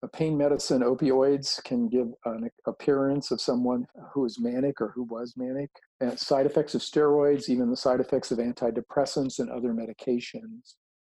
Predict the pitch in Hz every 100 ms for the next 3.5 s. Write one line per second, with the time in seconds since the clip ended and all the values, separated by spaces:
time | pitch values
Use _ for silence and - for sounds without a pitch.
0 | _ - - 156 190 196 165 131 120 123
1 | _ - - - 131 127 - 170 151 127
2 | 131 185 208 175 160 156 139 - - 131
3 | 127 - 151 151